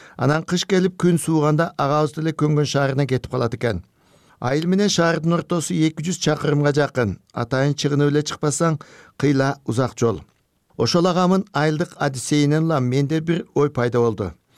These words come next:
Айыл канчалык жакшырып, жолуна асфальт төшөлүп, булак суусу үйлөрүнө кирип жылытылып, коммуналдык жыргалдары арыганы менен, шаардыктардын көбү кайра айылына кайтат деп айтыш кыйын. Заман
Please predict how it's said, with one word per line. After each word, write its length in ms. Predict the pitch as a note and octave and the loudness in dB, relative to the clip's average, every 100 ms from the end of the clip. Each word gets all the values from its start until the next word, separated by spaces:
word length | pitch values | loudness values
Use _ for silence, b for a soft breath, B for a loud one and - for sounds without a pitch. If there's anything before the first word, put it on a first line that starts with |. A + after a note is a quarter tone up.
| B B B - | B B B -6
Айыл 280 | C3 E3+ F3+ | -2 -2 -2
канчалык 480 | E3+ E3 E3+ E3+ - | 0 2 2 0 0
жакшырып, 480 | D#3+ B2+ - D3 - | -2 0 -2 -4 -4
жолуна 480 | A#2 C#3 D3 E3+ D3+ - | 0 2 2 0 -2 -4
асфальт 500 | C3 D3 - E3+ - | -4 -2 -2 -2 -2
төшөлүп, 400 | F3 F3 D#3 C#3 - | -2 0 0 -2 -6
булак 400 | - A2+ C#3 D3+ | -10 -4 -2 -2
суусу 320 | D#3+ D3+ - | -2 -2 -2
үйлөрүнө 560 | E3 D#3+ D3+ D3+ C#3+ D#3 | -2 -2 2 2 2 -2
кирип 300 | D3 D3 - | -2 -4 -2
жылытылып, 540 | C#3 C#3+ C#3 D3+ - - B B B B - | 0 0 2 0 -2 -8 B B B B -6
коммуналдык 520 | C#3+ D3 E3 D#3+ - | -2 0 -2 -2 -4
жыргалдары 640 | F3 E3+ E3+ D#3+ D#3 E3 - | -2 0 0 2 2 0 -2
арыганы 500 | C#3+ D3+ D3+ C#3+ D3+ | 0 0 2 2 2
менен, 340 | E3+ F3 G#2+ b b b b | 2 2 0 b b b b
шаардыктардын 720 | - C#3 C#3+ C#3 E3 D#3 E3+ | -4 -2 -2 -2 0 2 0
көбү 320 | E3 E3+ E3 D#3+ | 2 2 4 0
кайра 380 | C#3+ C#3+ C#3+ C#3 | 0 2 2 0
айылына 380 | - C#3 C3+ D3 | -2 -2 0 0
кайтат 420 | - C3+ C#3 D3+ | 0 -2 0 -2
деп 160 | D#3+ D#3 _ | -2 -4 _
айтыш 380 | C3 A#2+ A#2 A#2 - | -4 -2 -2 -2 0
кыйын. 300 | A#2 G2+ D#2+ _ _ B B B B B - | 0 0 -4 _ _ B B B B B -6
Заман 380 | A2+ D3 F#3 | -4 -2 0